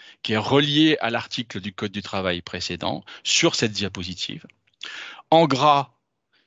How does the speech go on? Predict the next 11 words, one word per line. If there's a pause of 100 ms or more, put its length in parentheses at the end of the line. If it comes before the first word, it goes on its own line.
(180)
tout
en
haut, (760)
tout
ce
qui
est
aujourd'hui,
tout
ce
qui